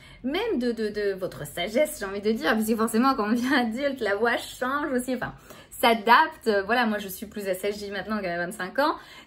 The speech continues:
Donc, ma façon de parler, ma voix sont différentes aussi. Donc, c'est important de comprendre, donc, cette phase d'automatisation et surtout toute cette belle évolution qui se fait, donc, après l'entraînement vocal et qui, finalement, va se faire tout au long de la vie.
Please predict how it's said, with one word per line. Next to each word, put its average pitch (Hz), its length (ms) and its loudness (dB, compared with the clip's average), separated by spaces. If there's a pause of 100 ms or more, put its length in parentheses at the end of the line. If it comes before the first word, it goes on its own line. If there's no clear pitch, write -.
Donc, 277 180 2
ma 330 140 4
façon 330 440 -2
de 302 40 -6
parler, 262 360 0
ma 220 220 4
voix 254 240 0
sont 294 200 -10
différentes 196 460 -4
aussi. 170 220 -12
Donc, 269 220 -4
c'est 339 100 -4
important 294 400 0
de 285 60 -12
comprendre, 262 380 -4
donc, 226 120 -2
cette 220 160 -6
phase 247 180 -2
d'automatisation 202 840 -6 (440)
et 262 100 4
surtout 285 300 -4
toute 294 160 -8
cette 208 180 -2
belle 254 140 4
évolution 240 480 -2
qui 247 120 -4
se 226 140 -4
fait, 240 240 -2
donc, 202 140 -6
après 214 220 -8
l'entraînement 190 340 -8
vocal 214 420 -4 (340)
et 233 80 2
qui, 233 120 -4
finalement, 196 320 -2
va 208 100 -2
se 180 100 -8
faire 208 180 -4
tout - 180 -20
au - 20 -4
long 175 140 -6
de 170 80 -6
la 165 120 -4
vie. 185 180 -10